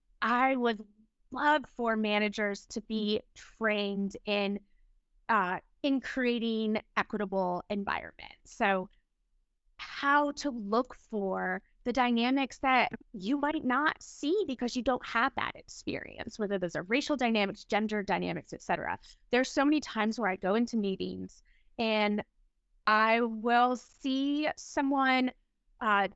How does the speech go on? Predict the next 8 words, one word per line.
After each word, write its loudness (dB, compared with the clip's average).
direct 2
a 4
question 0
to, -4
quote -2
unquote, 0
the 0
technical -2